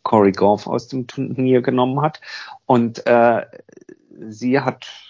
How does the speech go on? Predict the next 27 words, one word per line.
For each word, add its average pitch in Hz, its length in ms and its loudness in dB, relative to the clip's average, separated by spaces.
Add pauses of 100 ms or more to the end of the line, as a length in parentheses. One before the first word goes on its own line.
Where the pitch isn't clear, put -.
(100)
ähm, 107 560 -4
das 104 180 -8
ähnlich 139 320 -2
eingeordnet 123 600 -2
wie 92 160 -12
wir 156 220 -2
und 151 160 -4
sagen, 117 260 -4
naja, 120 200 -4
es 143 140 -6
ist 120 140 -14
innerhalb 107 340 -4
der 98 140 2
Regeln. 160 500 0
Sie - 180 -6
findet 120 380 0
es - 140 -4
aber 95 260 0
eigentlich 95 420 -6
doof, 110 360 -2
dass 120 240 0
es - 120 -14
da 98 120 -6
keine 98 320 -6
zeitliche 101 440 -2
Begrenzung 104 580 -6
gibt. 180 260 -4